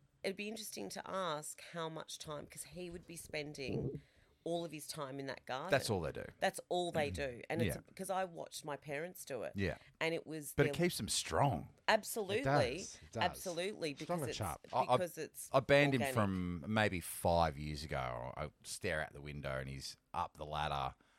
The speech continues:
Speaker 2: trying to cut this palm tree that, and I'm like,
Speaker 3: Yeah,
Speaker 2: I just
Speaker 3: no,
Speaker 2: went, I
Speaker 3: no.
Speaker 2: just went, "Right, that's, that's it.
Speaker 3: Alberto.
Speaker 2: Just
Speaker 1: Yeah.
Speaker 2: no, no more climbing ladders, mate. I, I'm,
Speaker 3: Yeah.
Speaker 2: I'll, I'll do it for you."
Speaker 3: Yeah,
Speaker 1: Oh,
Speaker 3: 'cause they,
Speaker 1: that's
Speaker 3: 'cause
Speaker 1: good
Speaker 3: they'll
Speaker 1: of
Speaker 3: go
Speaker 1: you.
Speaker 3: out,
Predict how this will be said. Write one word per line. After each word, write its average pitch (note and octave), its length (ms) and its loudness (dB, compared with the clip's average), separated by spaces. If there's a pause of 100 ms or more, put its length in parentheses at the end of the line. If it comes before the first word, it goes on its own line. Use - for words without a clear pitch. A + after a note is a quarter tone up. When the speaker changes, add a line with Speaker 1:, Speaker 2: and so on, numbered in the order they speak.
(240)
Speaker 2:
trying G2+ 240 2
to E2+ 80 -2
cut - 240 -6
this D2+ 160 -12
palm F2 380 -4
tree D#2 560 -2
that, C#2 200 -6
and E2 140 -10
I'm - 100 -4
like, E2 140 2
Speaker 3:
Yeah, F#2 340 -2
Speaker 2:
I E2+ 40 -4
just E2+ 200 -4
Speaker 3:
no, F2 60 -2
Speaker 2:
went, D2+ 140 -2
I E2 80 -2
Speaker 3:
no. D#2+ 60 -6
Speaker 2:
just D#2+ 140 -12
went, D#2 140 -8
"Right, F#2+ 260 2
that's, C#3+ 320 -8
that's - 240 -6
it. A#2+ 320 -2 (200)
Speaker 3:
Alberto. D#2+ 440 -8
Speaker 2:
Just C3+ 160 -4
Speaker 1:
Yeah. C3 220 0
Speaker 2:
no, D#3 160 4
no D#3+ 220 0
more F3+ 120 2
climbing C3 480 0
ladders, D#2 380 -4
mate. A#1+ 240 -10
I, D#2 60 2 (180)
I'm, A#2+ 160 6
Speaker 3:
Yeah. F2+ 160 -2 (180)
Speaker 2:
I'll, C#3+ 200 0
I'll D#3 140 6
do G2 260 -6
it - 100 -14
for B2 240 -6
you." F3+ 80 0
Speaker 3:
Yeah, B2+ 100 2
Speaker 1:
Oh, D#3+ 140 4
Speaker 3:
'cause D#3+ 100 4
they, E3+ 60 6
Speaker 1:
that's G3 160 2
Speaker 3:
'cause D#3+ 140 6
Speaker 1:
good D3 60 6
Speaker 3:
they'll D3+ 120 10
Speaker 1:
of A#2 80 0
Speaker 3:
go D#3 200 6
Speaker 1:
you. D3 40 8
Speaker 3:
out, A#2 240 4